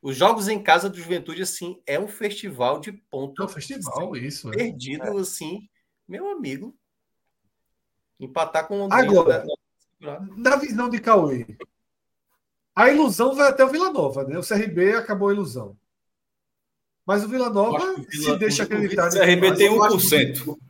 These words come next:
Speaker 1: o Vila não
Speaker 4: C R B
Speaker 1: tem.
Speaker 4: tem um por cento.
Speaker 1: O Vila não tem
Speaker 3: Mas
Speaker 1: ilusão,
Speaker 3: o
Speaker 1: Fred, eu acho mais.
Speaker 3: O, o perfil do treinador que o Vila contratou talvez já indique isso que, que Minhoca disse, que acabou a ilusão.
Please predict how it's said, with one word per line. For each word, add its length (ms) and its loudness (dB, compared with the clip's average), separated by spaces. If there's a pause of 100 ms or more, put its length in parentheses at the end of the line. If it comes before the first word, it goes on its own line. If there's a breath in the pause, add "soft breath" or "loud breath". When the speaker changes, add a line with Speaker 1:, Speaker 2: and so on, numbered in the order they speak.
(380)
Speaker 1:
o 120 -8
Vila 200 0
não 80 6
Speaker 4:
C 40 8
R 60 8
B 100 0
Speaker 1:
tem. 120 2
Speaker 4:
tem 100 -2
um 40 -8
por 120 -6
cento. 380 -8 (120)
Speaker 1:
O 120 -6
Vila 240 0
não 200 4
tem 200 -4
Speaker 3:
Mas 100 6
Speaker 1:
ilusão, 320 -2
Speaker 3:
o 60 -2
Speaker 1:
Fred, 320 -10
eu 60 -8
acho 180 -12
mais. 340 -16 (540)
Speaker 3:
O, 320 8
o 40 -2
perfil 360 4
do 120 -4
treinador 420 0
que 80 -2
o 160 2
Vila 180 4
contratou 520 2
talvez 300 4
já 180 2 (460)
indique 400 -4
isso 180 -8
que, 680 -4 (720)
que 100 -2
Minhoca 360 8
disse, 260 -2
que 80 4
acabou 400 10
a 80 10
ilusão. 560 0